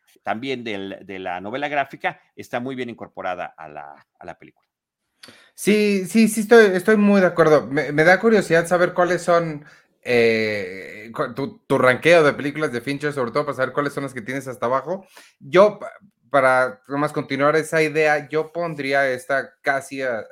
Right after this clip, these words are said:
Speaker 2: no, esta, eh, The Killer la pondría así has-, hasta abajo. Esta es la que menos me ha gustado de David Fincher.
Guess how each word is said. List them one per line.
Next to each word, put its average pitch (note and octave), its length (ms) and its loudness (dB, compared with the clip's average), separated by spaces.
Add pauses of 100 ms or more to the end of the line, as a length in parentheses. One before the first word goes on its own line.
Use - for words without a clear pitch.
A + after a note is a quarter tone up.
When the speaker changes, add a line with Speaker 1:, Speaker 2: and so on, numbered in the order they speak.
Speaker 2:
no, C3+ 200 -6
esta, D3 360 -8 (180)
eh, G#2+ 120 -20 (220)
The A#2+ 120 -12
Killer E3+ 280 -6
la D3+ 120 -6
pondría A#2+ 260 -10
así C3 160 -10
has-, A#2+ 240 -8
hasta G#2 260 -14
abajo. G#2+ 380 -12 (260)
Esta C3+ 200 -10
es E3 40 -4
la G3+ 120 -2
que - 80 -8
menos B2 460 -4
me A#2+ 80 -4
ha A#2 40 -2
gustado A2 360 -4
de G2+ 100 -8
David G#2 200 -10
Fincher. G2 320 -16